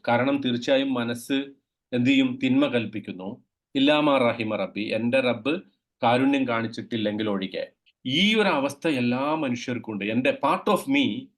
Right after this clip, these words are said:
അതാണ് ഒമാ ഉബരിഉ നഫ്സി എന്ന് പറയുന്നത്. ഒമാ ഉബരിഉനി എന്നല്ല അദ്ദേഹം പറയുന്നത്, മറിച്ച് ഒമാ ഉബരിഉ നഫ്സി, എന്റെ മുഴുവൻ സ്-, പിന്നെ മനസ്സിനെയും ഞാൻ പൂർണ്ണമായിട്ടും കുറ്റവിമുക്തനാക്കുന്നില്ല. കാരണം മനസ്സ്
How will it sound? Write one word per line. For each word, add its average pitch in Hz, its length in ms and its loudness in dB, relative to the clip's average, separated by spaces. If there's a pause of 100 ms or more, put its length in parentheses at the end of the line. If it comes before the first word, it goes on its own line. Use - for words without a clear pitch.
(240)
അതാണ് 131 320 0
ഒമാ 123 440 -2
ഉബരിഉ 131 680 -2
നഫ്സി 127 380 -4
എന്ന് 131 220 0
പറയുന്നത്. 104 220 -8
ഒമാ 135 200 -4
ഉബരിഉനി 156 720 0
എന്നല്ല 156 400 2
അദ്ദേഹം 117 300 -4
പറയുന്നത്, 90 300 -10
മറിച്ച് 104 220 -6
ഒമാ 123 200 2
ഉബരിഉ 135 580 -2
നഫ്സി, 120 600 -2 (500)
എന്റെ 185 240 2
മുഴുവൻ 196 680 2 (240)
സ്-, - 180 -16
പിന്നെ 131 460 -6
മനസ്സിനെയും 131 680 -2 (100)
ഞാൻ 120 340 -2
പൂർണ്ണമായിട്ടും 117 960 -6
കുറ്റവിമുക്തനാക്കുന്നില്ല. 101 1500 -4 (360)
കാരണം 156 480 2 (300)
മനസ്സ് 151 680 0